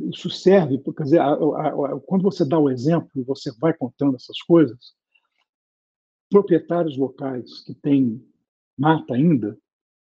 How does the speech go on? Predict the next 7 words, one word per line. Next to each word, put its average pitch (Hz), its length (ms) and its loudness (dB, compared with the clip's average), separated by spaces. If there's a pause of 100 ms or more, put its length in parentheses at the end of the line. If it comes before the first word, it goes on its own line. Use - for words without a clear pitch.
(160)
começam 175 540 2
a 160 300 0
ficar 156 340 -4
mais, 151 480 -4
é, 139 640 -6
mais, 139 500 0
é, 131 380 -4